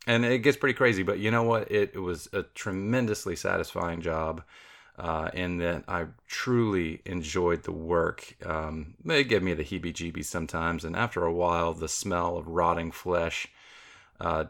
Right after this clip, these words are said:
does, it, it, it can get to you, but overall, it was tremendously satisfying, and, uh, as I said,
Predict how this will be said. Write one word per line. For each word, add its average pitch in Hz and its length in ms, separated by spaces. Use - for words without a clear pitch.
does, 131 560
it, 117 200
it, 120 160
it 151 160
can 120 180
get 87 180
to 87 120
you, 82 160
but 92 240
overall, 110 480
it 92 40
was - 120
tremendously 87 580
satisfying, 82 800
and, 78 240
uh, 78 220
as 143 160
I 123 80
said, 113 420